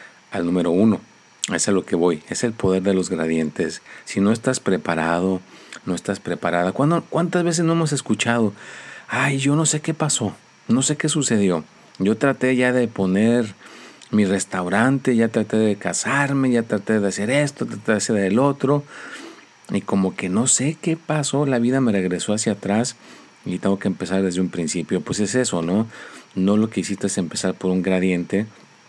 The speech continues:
Te brincaste los pasos, te brincaste el proceso, que mucha gente yo he visto que se quiere brincar los procesos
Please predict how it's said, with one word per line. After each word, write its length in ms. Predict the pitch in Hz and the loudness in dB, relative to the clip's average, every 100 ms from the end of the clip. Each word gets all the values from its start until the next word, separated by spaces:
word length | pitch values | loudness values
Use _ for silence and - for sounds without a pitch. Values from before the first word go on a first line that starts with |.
| - - - - - - - - | -20 -20 -20 -20 -20 -20 -20 -2
Te 140 | 107 | 2
brincaste 640 | 98 98 95 107 104 - | 4 2 2 2 0 0
los 240 | 104 85 - | 0 0 -2
pasos, 580 | - 92 87 117 147 - - - - | 0 0 0 0 -2 -6 -18 -20 0
te 100 | 95 | 0
brincaste 480 | 85 90 95 - 101 - | 2 0 0 0 0 0
el 80 | 82 | -4
proceso, 680 | - 85 - 92 - 117 180 - - | -4 -4 0 -2 0 -2 -2 -10 -6
que 100 | 92 | -4
mucha 280 | 90 - | -2 -4
gente 220 | 98 92 - | -4 -4 0
yo 80 | 95 | 0
he 20 | |
visto 240 | 92 101 | 0 -4
que 120 | - | -4
se 120 | - - | -6 -4
quiere 260 | - 92 | -2 0
brincar 360 | 90 85 80 92 | 0 -2 -2 -2
los 120 | 90 | -2
procesos 640 | - 87 - 85 98 92 | -4 -4 -2 -2 -2 -4